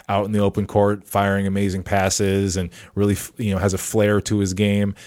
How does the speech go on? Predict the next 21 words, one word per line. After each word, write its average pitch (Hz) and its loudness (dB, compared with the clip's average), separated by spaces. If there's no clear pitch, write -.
Also 92 0
a 98 4
really 98 2
good 101 -2
defender, 104 0
you 98 -6
know, 90 -2
he 101 -4
doesn't 101 0
have 101 0
super 110 -2
long 104 0
arms, 107 0
but 92 -4
he's 82 -4
really 98 -2
tall 104 2
at 95 0
six - -6
seven 107 0
and, 90 -2